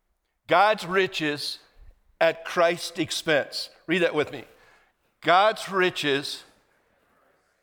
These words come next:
Sometimes we have a hard time receiving what God has given us. We think, "Man, that's too good to be true." Yeah, it is. <laughs> It is too good to be true.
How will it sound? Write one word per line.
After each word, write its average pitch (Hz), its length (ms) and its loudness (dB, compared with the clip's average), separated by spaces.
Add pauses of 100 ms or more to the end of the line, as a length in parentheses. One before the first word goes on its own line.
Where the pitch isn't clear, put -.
(1300)
Sometimes 247 680 0
we 202 160 0
have 196 140 4
a 175 80 2
hard 208 280 2
time 185 440 0 (880)
receiving 208 640 0
what 185 260 2
God 175 260 4
has 160 160 -4
given 147 380 -2
us. - 400 -10 (880)
We 170 80 0
think, 190 160 2
"Man, 202 200 4
that's 226 260 0
too 220 220 -2
good 175 260 -2
to 196 80 -2
be 170 180 -4
true." 160 400 -2 (1300)
Yeah, 147 300 2
it 151 60 2
is. 165 480 0
<laughs> - 720 -12
It 175 220 4
is 226 260 0
too 185 180 -4
good 143 280 -2
to 135 60 -8
be 135 120 -6
true. - 340 -4